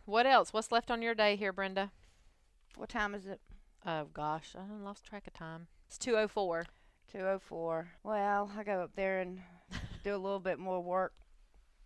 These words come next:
Speaker 2: I got some cherries in the refrigerator I'm gonna eat.
Speaker 1: <laughs>
Speaker 2: To get
Speaker 1: If
Speaker 2: rid
Speaker 1: you
Speaker 2: of,
Speaker 1: need
Speaker 2: to get rid
Speaker 1: food
Speaker 2: of this Mexican taste out of my mouth.
Speaker 1: Exactly. I need that too.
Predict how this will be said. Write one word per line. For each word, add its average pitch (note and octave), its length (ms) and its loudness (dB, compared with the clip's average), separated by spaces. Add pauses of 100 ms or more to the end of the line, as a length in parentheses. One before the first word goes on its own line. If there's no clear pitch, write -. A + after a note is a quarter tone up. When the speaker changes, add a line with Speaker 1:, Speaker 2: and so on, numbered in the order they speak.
(160)
Speaker 2:
I F#3 120 -6
got F3+ 260 -2
some F3+ 340 -12
cherries F#3 480 -6
in F3+ 120 -10
the F3+ 60 -6
refrigerator E3+ 680 -6
I'm E3 120 -8
gonna E3 240 -8
eat. E3+ 240 -8 (300)
Speaker 1:
<laughs> C#4 100 2 (2750)
Speaker 2:
To G3+ 80 2
get A3+ 160 12
Speaker 1:
If A#3 80 6
Speaker 2:
rid C4 140 12
Speaker 1:
you C4 80 10
Speaker 2:
of, B3 40 8
Speaker 1:
need D#4 400 6
Speaker 2:
to A3+ 60 2
get C4 220 10
rid C4+ 260 8
Speaker 1:
food B3+ 60 6
Speaker 2:
of A3+ 60 2
this A#3+ 220 4
Mexican A3+ 480 -2
taste A3 380 0
out F3+ 180 2
of F3 60 -6
my F3 80 0
mouth. F3 80 4
Speaker 1:
Exactly. D#3+ 420 6
I F3 80 4
need F3 160 -2
that - 160 4
too. D3 160 -2